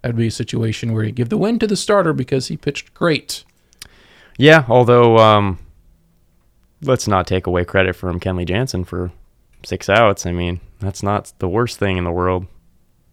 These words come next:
Speaker 2: But I wouldn't give him the win.
Speaker 1: <laughs> No.
Speaker 2: <laughs> I mean,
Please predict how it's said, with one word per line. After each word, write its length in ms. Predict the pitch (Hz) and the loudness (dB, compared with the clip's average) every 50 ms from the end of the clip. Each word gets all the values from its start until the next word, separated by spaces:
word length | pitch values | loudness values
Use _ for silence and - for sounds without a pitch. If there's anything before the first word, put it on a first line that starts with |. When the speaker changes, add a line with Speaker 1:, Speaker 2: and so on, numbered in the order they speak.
| _ _ _ _ _ _ _ _ _ _ _ _ _ _ _ _ _ _ _ _ | _ _ _ _ _ _ _ _ _ _ _ _ _ _ _ _ _ _ _ _
Speaker 2:
But 160 | 90 107 - | -2 2 4
I 120 | 95 95 95 | 4 4 4
wouldn't 240 | 90 95 92 92 87 | 2 0 -2 0 -2
give 120 | 90 82 | -2 -2
him 100 | 85 85 | -2 -4
the 80 | 85 85 | -4 -4
win. 360 | 85 85 - 85 85 202 - | -2 -2 -2 0 0 -2 0
Speaker 1:
<laughs> 40 | - | 2
No. 320 | 160 151 123 117 104 - _ | 2 2 2 -2 -8 -8 _
Speaker 2:
<laughs> 40 | - | 0
I 1160 | 120 107 - 160 131 - - 135 127 101 - 135 _ _ _ - - - - 165 - 151 160 | 2 6 6 6 6 6 4 2 2 2 0 -6 _ _ _ -16 -14 -12 -12 2 6 8 10
mean, 200 | 160 147 135 | 10 8 8